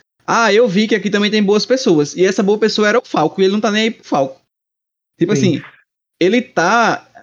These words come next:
Speaker 1: com ódio que, que, tipo assim, o único personagem que eu lembro de ter ficado com ódio desse jeito foi o Gon em Hunter versus Hunter. Tipo assim, ele estava possuído pelo ódio em Hunter versus Hunter,
Speaker 2: É, é,
Speaker 1: Gon. E,
Speaker 2: pra,
Speaker 1: e, e
Speaker 2: pra
Speaker 1: Eren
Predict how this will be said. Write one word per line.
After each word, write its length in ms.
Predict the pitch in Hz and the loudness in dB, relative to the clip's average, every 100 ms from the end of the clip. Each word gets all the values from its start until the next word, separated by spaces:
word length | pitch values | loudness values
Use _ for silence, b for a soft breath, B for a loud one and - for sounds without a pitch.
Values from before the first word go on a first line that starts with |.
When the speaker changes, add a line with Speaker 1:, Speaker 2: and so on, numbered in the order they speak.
| - _ _ _ - | -20 _ _ _ -4
Speaker 1:
com 240 | 233 254 | 0 2
ódio 600 | 165 180 226 139 123 123 _ _ _ _ _ _ - 180 | 2 2 0 -2 -6 -8 _ _ _ _ _ _ -4 -2
que, 60 | 170 | -2
que, 200 | 202 202 | -6 -10
tipo 160 | 175 214 | -6 -4
assim, 200 | 214 - b _ _ _ _ _ _ _ | -4 -6 b _ _ _ _ _ _ _
o 180 | 190 247 | 2 2
único 200 | 320 349 | 2 0
personagem 480 | 285 269 254 233 226 | 0 0 2 2 0
que 80 | |
eu 40 | 220 | 0
lembro 180 | 196 185 | -2 -2
de 40 | |
ter 100 | 196 | -4
ficado 300 | 190 185 175 | -2 -2 -2
com 80 | 196 | -2
ódio 180 | 180 175 | 0 0
desse 140 | 175 | -2
jeito 200 | 170 196 | -2 -2
foi 120 | 214 262 | 0 0
o 80 | 233 | 2
Gon 300 | 160 135 131 | 0 0 -2
em 120 | 156 | -2
Hunter 200 | 135 135 | -2 -4
versus 260 | 135 143 | -4 -6
Hunter. 280 | 123 101 - - _ _ _ _ _ _ _ | -8 -10 -14 -20 _ _ _ _ _ _ _
Tipo 120 | 143 | -8
assim, 140 | 147 | -6
ele 240 | 131 170 202 | -2 0 0
estava 280 | - 170 175 | 0 -2 -2
possuído 680 | - 196 262 339 269 214 | -2 0 0 0 0 0
pelo 220 | 220 233 254 | 0 0 0
ódio 280 | 143 131 | 0 -2
em 160 | 120 135 | -4 -6
Hunter 140 | 139 | -4
versus 180 | 135 135 | -4 -4
Hunter, 140 | 127 139 | -4 -4
Speaker 2:
É, 20 | |
é, 140 | 120 117 | -4 -6
Speaker 1:
Gon. 80 | - | -4
E, 40 | |
Speaker 2:
pra, 180 | 311 349 | -2 -2
Speaker 1:
e, 60 | 180 | -2
e 40 | - | -2
Speaker 2:
pra 200 | 190 185 | 0 0
Speaker 1:
Eren 180 | - | 0